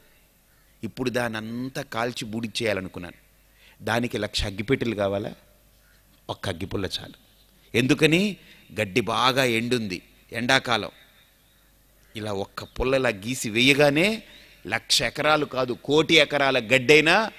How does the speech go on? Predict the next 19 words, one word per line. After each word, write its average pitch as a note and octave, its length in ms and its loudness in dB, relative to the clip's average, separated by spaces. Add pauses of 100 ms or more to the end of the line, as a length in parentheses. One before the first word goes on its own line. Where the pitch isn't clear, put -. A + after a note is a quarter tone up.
(320)
ఒక్క - 240 -2
పుల్లతో G#2 360 -4
కాలిపోతుంది. F#2 640 -4 (380)
అలాగని G#2+ 380 0 (120)
అంత A2+ 300 -4
పరిపక్వంగా C3 880 -2
సాధకుడు A2+ 540 -4
కనుక G#2+ 300 -6
ఉండి D3 440 2 (360)
గురు B2 120 4
సన్నిధిలో B2+ 480 0
కూర్చున్నాడా, A2+ 760 0 (240)
శాస్త్రం B2+ 760 0 (200)
సంవత్సరాలు F3+ 540 4
సంవత్సరాలు E3 500 0
వినక్కర్లేదు, B2 760 0 (260)
ఒక్క - 300 -4
వాక్యం A2 760 4
చాలు, A2+ 300 6